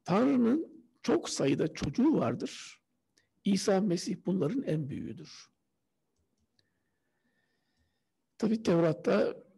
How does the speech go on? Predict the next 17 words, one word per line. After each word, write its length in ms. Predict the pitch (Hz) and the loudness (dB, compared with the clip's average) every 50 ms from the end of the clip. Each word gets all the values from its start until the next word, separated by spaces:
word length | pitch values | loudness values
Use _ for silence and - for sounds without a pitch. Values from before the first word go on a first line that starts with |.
| _ _ _ _ | _ _ _ _
bütün 200 | - - 226 - | -8 -6 -4 -2
inananlar 640 | - - - - - - - - - - 143 156 175 - | -2 -2 -2 -4 -4 -6 -8 -6 -4 -4 -4 -4 -4 -6
onun 380 | - 156 - - - - - - | -6 -4 -4 -4 -6 -8 -10 -14
çocukları. 720 | - - - - - 120 - - 131 135 175 220 311 453 - - _ _ _ _ _ _ _ _ _ _ _ _ _ _ | -12 -12 -10 -10 -10 -10 -8 -8 -4 -2 -2 -2 -2 -4 -8 -16 _ _ _ _ _ _ _ _ _ _ _ _ _ _
Tesisi 540 | - 233 - - - - 392 349 - - 320 | 0 0 2 2 0 -2 -4 -4 0 2 4
hem 260 | 302 277 285 302 269 | 4 4 4 4 4
reddederler 840 | 214 190 185 - 185 151 135 131 123 113 123 156 185 214 247 - - - | 4 4 4 2 2 2 4 4 2 2 2 2 2 0 -2 -4 -4 -2
dili 160 | 147 - 147 | -2 0 0
itibariyle 600 | 143 147 - - - 185 - 160 165 - - 214 | -2 -4 -4 -6 -4 -4 -4 -4 -4 -2 0 2
hem 200 | 208 208 180 151 | 2 2 2 4
de 180 | 190 220 220 220 | 4 2 2 2
aşağı 540 | - 160 156 - - 311 302 - - - - - _ _ _ | 0 -2 -2 0 2 2 2 2 0 -2 -8 -16 _ _ _
koy-, 240 | - - 175 147 - | -4 -2 -2 -2 -2
koyu 280 | - - 151 190 240 269 | -2 -2 0 0 0 0
bir 120 | 240 - | -2 -4
tesis 340 | - 160 131 - - 151 143 | -2 -2 -2 -2 -4 -4 -6
sahibidirler. 1160 | - - - - - - - - - - - - - - 117 131 131 135 - - - - - | -6 -6 -8 -10 -10 -8 -6 -6 -6 -4 -6 -6 -8 -8 -8 -6 -4 -4 -4 -6 -8 -14 -20